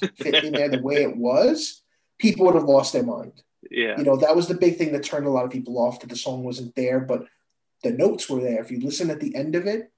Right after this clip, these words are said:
Speaker 1: it's there. It's dun, dun, dun, dun, dun, dun, dun. So they put it in there, but they wanted to fit the aesthetic of their, of their mu-, their
Speaker 2: Yeah.
Speaker 1: movie. So we'll see. Um, it's cool.
Speaker 2: I'm,
Speaker 1: I'm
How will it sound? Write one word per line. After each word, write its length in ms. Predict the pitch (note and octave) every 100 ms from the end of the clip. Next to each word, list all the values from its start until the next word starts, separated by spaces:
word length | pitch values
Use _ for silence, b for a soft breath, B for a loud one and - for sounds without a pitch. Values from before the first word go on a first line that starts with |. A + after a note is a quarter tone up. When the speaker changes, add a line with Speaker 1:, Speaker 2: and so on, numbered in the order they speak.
| _ _ -
Speaker 1:
it's 200 | F3+ -
there. 340 | D3+ D3+ A2+
It's 280 | A#2 - - _
dun, 480 | C3+ B2+ B2 A#2+ B2 _
dun, 400 | C3+ B2+ B2+ B2+ - _
dun, 460 | - B2+ B2+ C3 C3 _ -
dun, 500 | B2+ B2+ C3 C3 - -
dun, 340 | A#2+ A2+ A#2+ -
dun, 340 | C#3 D3 D3+
dun. 180 | C3+ B2+ B B
So 140 | - D#3
they 180 | D#3
put 200 | D#3 G#3 F#3
it 100 | D#3
in 240 | E3+ E3
there, 240 | C3+ B2+
but 200 | A#2+ C3 A#2+
they 140 | B2+
wanted 340 | C3+ C#3+ C3 C3
to 80 |
fit 400 | C3+ - B2+ A#2+ _ _ _ _
the 100 | C3+
aesthetic 400 | B2+ - C3 B2+
of 120 | A#2 A#2+
their, 240 | A#2 A#2 -
of 140 | A#2+
their 260 | - - - _ _ _ -
mu-, 300 | E3+ G3+ C3+
their 120 | C3
Speaker 2:
Yeah. 60 | E3
Speaker 1:
movie. 380 | F#3+ A#2+ - - _ _ _ _ -
So 580 | - C#3+ B2 A#2+ - _ _ _ _ _ _ _ _
we'll 160 | E3 G3+
see. 440 | - F3 E3+ - _
Um, 440 | C#3 C#3+ C3+ B2+ B2+
it's 180 | D3+ C#3+
cool. 240 | - F3
Speaker 2:
I'm, 120 | E3+
Speaker 1:
I'm 40 | F3